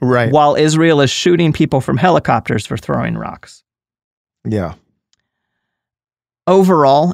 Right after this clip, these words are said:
Speaker 2: any given clash at this time period had about a ten-to-one casualty ratio.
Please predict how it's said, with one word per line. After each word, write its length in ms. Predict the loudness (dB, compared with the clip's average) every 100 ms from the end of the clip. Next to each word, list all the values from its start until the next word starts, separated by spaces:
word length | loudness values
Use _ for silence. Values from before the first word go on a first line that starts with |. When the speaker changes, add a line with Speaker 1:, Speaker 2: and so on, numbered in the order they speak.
| -2
Speaker 2:
any 220 | 0 0
given 320 | 2 0 -2
clash 500 | -2 -2 -2 -6 -14 -20 _
at 140 | -6 -4
this 120 | -6
time 280 | -4 -4 -2
period 340 | -2 -2 -2
had 160 | -2 -2
about 200 | 0 -2
a 40 |
ten-to-one 680 | -4 -6 -2 0 0 -2 -4
casualty 500 | -6 -8 -10 -10 -8
ratio. 520 | -8 -10 -12 -12 -12